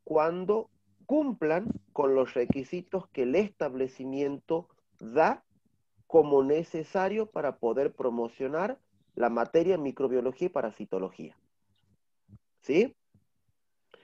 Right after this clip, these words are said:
Dentro de esos conceptos básicos para poder aprobar la materia microbiología y parasitología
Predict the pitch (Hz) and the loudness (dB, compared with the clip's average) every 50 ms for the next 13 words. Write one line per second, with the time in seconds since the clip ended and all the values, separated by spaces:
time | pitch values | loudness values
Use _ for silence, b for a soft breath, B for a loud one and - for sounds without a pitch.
0 | b b b b b b b - 113 165 180 185 185 190 175 165 160 - 175 165 | b b b b b b b 4 6 6 6 8 6 2 4 4 2 2 0 -6
1 | - - 156 156 151 - 180 170 - - 175 151 131 180 208 226 196 - 160 123 | -2 0 0 0 0 -2 -4 -4 -2 -4 -4 -2 0 0 0 0 -2 -6 -8 -4
2 | - 147 156 - - - 110 98 95 - - 98 101 120 127 135 127 - - 123 | -2 -2 -2 -2 -4 -6 -4 -4 -4 -4 -4 -2 0 2 2 2 2 0 0 -2
3 | 131 135 170 202 202 180 139 117 101 101 101 101 - 131 127 113 107 95 98 98 | 0 2 2 2 2 2 0 -2 -4 -4 -6 -4 0 0 2 2 0 -2 -2 -6
4 | - 107 110 101 104 104 110 - - 143 - - 85 95 - - 95 - 107 117 | -4 -4 -4 -4 -4 -4 -4 -6 -8 -8 -8 -8 -10 -10 -12 -14 -8 -6 -4 -4
5 | 143 - - 208 190 185 226 | -4 -4 -2 -2 -2 -2 -4